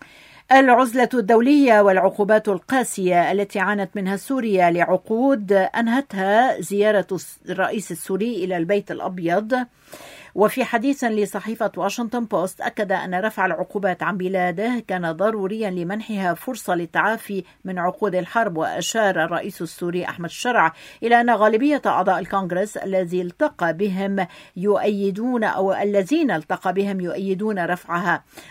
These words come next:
أضاف: "الإدارة الأمريكية تتفق على أن سوريا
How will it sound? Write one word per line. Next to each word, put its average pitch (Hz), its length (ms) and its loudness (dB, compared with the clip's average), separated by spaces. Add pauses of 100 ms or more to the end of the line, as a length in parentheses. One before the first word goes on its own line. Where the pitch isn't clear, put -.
أضاف: 202 360 4
"الإدارة 196 640 2
الأمريكية 175 600 -4
تتفق 185 560 -6
على 156 280 0
أن 185 140 -6
سوريا 220 560 0